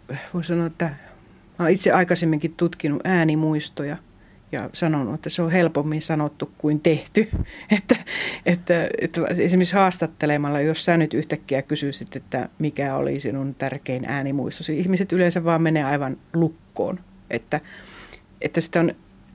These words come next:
noin äkkipäätä <laughs> hirveän vaikea ryhtyä muistelemaan. Niinpä, niinpä tässä projektissa, no jos ajatellaan nyt vaikka viisikymmentäluvun Turkua, koska meillä on Turku on yhtenä tutkimuskohteena, niin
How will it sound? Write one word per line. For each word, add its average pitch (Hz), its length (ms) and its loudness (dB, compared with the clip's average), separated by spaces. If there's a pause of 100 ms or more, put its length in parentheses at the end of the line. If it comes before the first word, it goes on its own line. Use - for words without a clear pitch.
noin 175 200 4
äkkipäätä 170 720 0 (200)
<laughs> - 180 -14
hirveän 180 480 4
vaikea 151 520 2 (760)
ryhtyä 160 520 0
muistelemaan. 156 640 0
Niinpä, 175 340 4 (600)
niinpä 185 400 2
tässä 196 320 0
projektissa, 165 680 -2 (1500)
no 214 200 6 (100)
jos 196 200 0
ajatellaan 190 340 4
nyt 180 100 -4
vaikka 180 220 2
viisikymmentäluvun 160 800 0 (380)
Turkua, 151 580 -2 (640)
koska - 200 -10
meillä 143 160 -2
on 147 80 -4
Turku 147 400 0
on 147 240 -4
yhtenä - 420 -4 (180)
tutkimuskohteena, 196 960 2
niin 220 180 -8